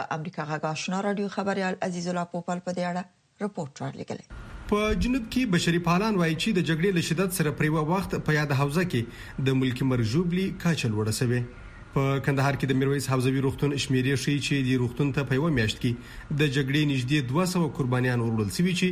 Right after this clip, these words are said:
Speaker 2: تر نوي زیاتو یې پکښې خپل ژوند له لاسه ورکړي. د میرویس حوزوي روغتون سرطبیب ډاکټر محمد قاسم آشنا راډیو ته وویل چې د روغتون ته د نامنیو له امله یو سلو شپږ نوي کسان وروړل شوي چې ښځې او ماشومان هم پکښې شامل دي.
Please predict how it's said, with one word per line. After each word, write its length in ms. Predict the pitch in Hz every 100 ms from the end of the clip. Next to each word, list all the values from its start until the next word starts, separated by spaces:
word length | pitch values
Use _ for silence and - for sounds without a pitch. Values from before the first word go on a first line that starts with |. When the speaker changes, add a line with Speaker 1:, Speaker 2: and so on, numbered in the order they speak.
| 180 - - -
Speaker 2:
تر 100 | 135 151
نوي 180 | 175 160
زیاتو 280 | 175 208 202
یې 120 | 180
پکښې 200 | 131 - 120
خپل 140 | - 113 104
ژوند 240 | 123 131 131 160
له 40 | 156
لاسه 240 | 123 -
ورکړي. 380 | 101 - 127 127 127 - - - - - - - - - 135
د 180 | 135 131
میرویس 340 | 131 139 127
حوزوي 320 | 131 127 131 131
روغتون 280 | 127 143 123
سرطبیب 440 | 127 131 117 131
ډاکټر 420 | 139 127 120 139 127
محمد 200 | 123 127 127
قاسم 320 | 120 139 131 123
آشنا 240 | - 131 123
راډیو 200 | 120 113
ته 100 | 120
وویل 160 | 143 131
چې 540 | 143 143 - - - 135
د 120 | 147
روغتون 280 | 147 - 160 160
ته 160 | 160 143
د 100 | 139
نامنیو 320 | 135 151 151
له 80 | 131 127
امله 240 | 143 151
یو 160 | 143 151
سلو 120 | - 131
شپږ 300 | - - 185
نوي 160 | 196 147
کسان 240 | 135 127 131
وروړل 320 | 117 113 110 -
شوي 160 | 175 175
چې 100 | 175 175 - - -
ښځې 260 | - 175 202 -
او 80 | 156 123
ماشومان 400 | 113 131 139 139
هم 80 | 160
پکښې 180 | - 165
شامل 340 | 170 165 110 98
دي. 100 | 123